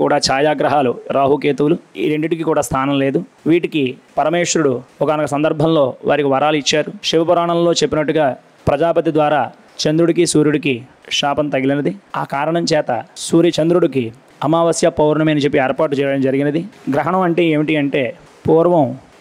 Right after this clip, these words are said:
దేవతలు, దానవులు అమృత భాండం కోసం చిలికినప్పుడు, మదనం చేసినప్పుడు ఆ అమృత చుక్కలు భాండాన్ని తీసుకొచ్చినప్పుడు రెండు చుక్కలు నేల మీద పడినాయి. అదే సమయంలో ఈ రాహుకేతువులు దేవతల స్వరూపం ధరించి దాన్ని దొంగతనంగా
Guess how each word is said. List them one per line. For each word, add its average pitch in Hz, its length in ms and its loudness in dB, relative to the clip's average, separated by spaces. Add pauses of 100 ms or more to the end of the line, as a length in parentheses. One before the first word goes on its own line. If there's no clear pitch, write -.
(140)
దేవతలు, 160 420 2 (240)
దానవులు 143 360 0 (240)
అమృత 175 260 2
భాండం 165 280 -2
కోసం 151 220 0 (200)
చిలికినప్పుడు, 156 580 0
మదనం 156 300 2
చేసినప్పుడు 147 440 -2 (220)
ఆ - 80 0
అమృత 147 280 -2
చుక్కలు 156 280 0 (320)
భాండాన్ని 147 380 0 (120)
తీసుకొచ్చినప్పుడు 156 540 -2
రెండు 151 180 0
చుక్కలు 147 300 0 (840)
నేల 131 200 2
మీద 147 180 0
పడినాయి. 147 380 0 (460)
అదే 156 200 2 (100)
సమయంలో 156 400 2 (260)
ఈ 143 40 2 (100)
రాహుకేతువులు 147 600 2 (380)
దేవతల 170 460 2
స్వరూపం 156 380 0 (540)
ధరించి 151 360 2 (340)
దాన్ని 147 240 0
దొంగతనంగా 151 480 2